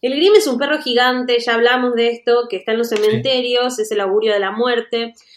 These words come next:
Speaker 1: Hermione medio que le dice, "Mm, no creo que se parezca a un Grim", y Ron empieza, "No, pero mi tío se murió cuando vio el Grim", viste, como que empieza a, eh, a ponerse mal.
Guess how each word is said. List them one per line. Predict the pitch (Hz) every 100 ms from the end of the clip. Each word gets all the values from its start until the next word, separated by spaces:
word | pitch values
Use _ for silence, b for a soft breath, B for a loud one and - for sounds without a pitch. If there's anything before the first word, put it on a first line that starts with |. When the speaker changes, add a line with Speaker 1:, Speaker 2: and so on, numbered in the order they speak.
| b -
Speaker 1:
Hermione | 277 302 311 285 247
medio | 254 262 240
que | 226
le | 214
dice, | 214 214 208
"Mm, | 247 262 262 254
no | 254 262
creo | 269
que | 254
se | 226
parezca | 214 233 254
a |
un | 254
Grim", | 262 277 285 285
y | 240 254 262
Ron | - 240 254 254
empieza, | 214 214 214 214 214
"No, | 214 262 285 -
pero | 220 208 214
mi | 214 220
tío | 269 277 254
se | 220
murió | 208 208 214 254 269
cuando | 240 220 208
vio | 208 233
el | 226
Grim", | 220 254 254
viste, | 233 233 196
como | 196 190
que | 180
empieza | 180 208 214 220 208
a, | 190 175 170 170 - _ _ _ _ _
eh, | 180 170 170 165 160
a | 196
ponerse | 202 220 233 247 269
mal. | 302 302